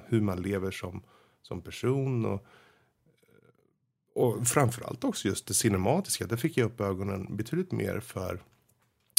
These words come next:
hur man tar sig an film, för de filmar ju den här filmen i svartvitt, men hade en punkt i filmen som var i färg, en liten flicka som var i rött. Och där väckte jag också intressen i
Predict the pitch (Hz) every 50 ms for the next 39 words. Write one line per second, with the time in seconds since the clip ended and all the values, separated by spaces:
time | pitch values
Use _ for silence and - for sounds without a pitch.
0 | - - - 127 120 110 107 104 101 95 95 - 110 98 - - 101 95 95 95
1 | - - 160 190 180 123 120 113 101 101 104 113 120 - - - 113 98 95 110
2 | 143 175 175 131 110 107 98 - - 98 95 95 90 - - - - 110 - -
3 | - 143 165 - - - _ - - - _ - - - _ _ - 95 90 92
4 | 92 92 98 113 151 185 170 - - 104 90 92 - - 95 - - 87 - 92
5 | 92 95 - - 107 101 95 92 73 87 90 - - - - - - - - -
6 | - - - _ _ _ _ _ _ _ _ - 95 92 90 - 90 - - 104
7 | - - - - - - - - - 98 - 95 101 92 - 98 95 - _ _
8 | - - - - _ _ _ _ _ _ _ _ _ _ _ _ _ _ _ _
9 | _ _ _ _ _ _ _ _ _ _ _ _ _ 117 120 - - - - -
10 | - - - - _ - 104 101 110 113 123 123 120 117 120 120 - - 113 101
11 | - - - 104 95 - - 98 98 - - 101 101 98 95 92